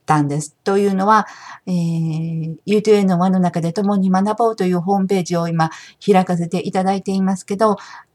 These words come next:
そのホームページ毎日毎日更新しています。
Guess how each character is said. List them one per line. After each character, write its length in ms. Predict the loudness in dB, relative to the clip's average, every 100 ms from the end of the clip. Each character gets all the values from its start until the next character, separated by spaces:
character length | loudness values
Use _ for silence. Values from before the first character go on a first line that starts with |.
| _
そ 200 | -2 2
の 160 | 2
ホ 120 | 2 0
ー 40 | 0
ム 40 |
ペ 160 | 0 -2
ー 40 |
ジ 140 | -2
毎 220 | -2 0 -2
日 220 | -2 -2
毎 240 | 0 0
日 240 | 0 -4 -4
更 260 | 0 0
新 340 | 2 2 2 0
し 80 |
て 140 | -2 -2
い 140 | 0
ま 160 | 2
す。 100 | 0